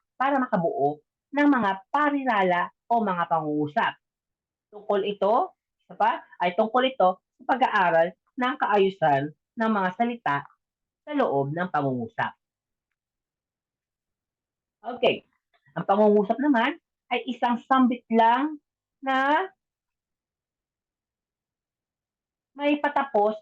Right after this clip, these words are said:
na himig sa dulo. Halimbawa, nanay, na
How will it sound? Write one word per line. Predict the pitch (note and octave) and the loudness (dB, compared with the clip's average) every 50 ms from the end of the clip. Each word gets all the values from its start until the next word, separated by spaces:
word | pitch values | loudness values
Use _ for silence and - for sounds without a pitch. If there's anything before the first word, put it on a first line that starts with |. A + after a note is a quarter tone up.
| _ _ | _ _
na | _ C4+ C4 | _ 0 2
himig | B3 A#3+ A3 G#3 G#3 G3+ F#3+ - | 2 4 4 4 2 0 0 -2
sa | - G#3+ | -2 -2
dulo. | F#3+ F3 E3 D#3 D#3+ E3+ D3+ B2+ - _ _ _ _ _ _ _ _ _ _ _ _ _ _ _ _ | -2 0 -2 0 0 0 0 0 -2 _ _ _ _ _ _ _ _ _ _ _ _ _ _ _ _
Halimbawa, | _ A3+ A#3 B3+ B3+ A#3 A#3 A3+ A3+ G#3 D3 C3 - _ _ _ _ _ _ _ _ _ _ _ _ _ _ _ _ _ _ | _ -12 -4 -2 0 2 2 2 2 2 2 -2 -4 _ _ _ _ _ _ _ _ _ _ _ _ _ _ _ _ _ _
nanay, | B3+ C4 C#4 D4 C4 A3+ E3+ C#3 A2+ G#2 G#2 - _ _ _ _ _ _ _ _ _ _ _ _ _ _ _ _ _ | -8 -4 0 0 2 2 0 -2 -4 -6 -12 -20 _ _ _ _ _ _ _ _ _ _ _ _ _ _ _ _ _
na | _ | _